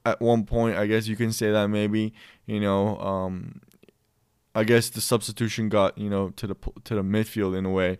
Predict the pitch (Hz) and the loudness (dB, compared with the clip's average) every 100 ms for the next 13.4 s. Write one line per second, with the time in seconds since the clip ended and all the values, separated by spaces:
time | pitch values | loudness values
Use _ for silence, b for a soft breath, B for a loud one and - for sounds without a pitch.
0 | b b b b b b _ _ _ _ | b b b b b b _ _ _ _
1 | _ _ _ B B B B B B _ | _ _ _ B B B B B B _
2 | 120 123 - - 123 110 107 104 107 - | 4 6 6 0 4 6 6 4 0 -6
3 | b b - 135 151 143 165 180 156 135 | b b 0 4 6 8 8 8 6 6
4 | 127 123 127 123 104 117 - - - 123 | 6 6 4 4 2 0 -2 -8 -4 -4
5 | - 139 117 - 113 - 127 127 127 113 | 2 4 4 2 -6 0 6 8 8 4
6 | 104 117 110 101 - - 101 117 120 123 | 4 4 4 0 -4 0 2 4 4 2
7 | 117 - 107 98 95 107 120 127 123 113 | 0 2 2 4 2 2 4 6 6 4
8 | 107 101 101 117 107 104 107 101 98 - | 4 2 0 0 0 0 0 0 -2 -8
9 | b b b b 101 101 101 110 107 107 | b b b b -2 0 2 4 4 4
10 | 95 - - 107 110 113 120 127 123 147 | 2 -6 -18 -12 0 2 4 4 2 4
11 | 143 127 127 110 101 117 110 - 104 87 | 4 6 4 4 4 2 2 2 0 0
12 | 95 95 98 - 101 98 95 98 - 92 | -2 -4 -6 -4 -4 -2 -4 -4 -4 -4
13 | 90 90 85 | -2 -4 -6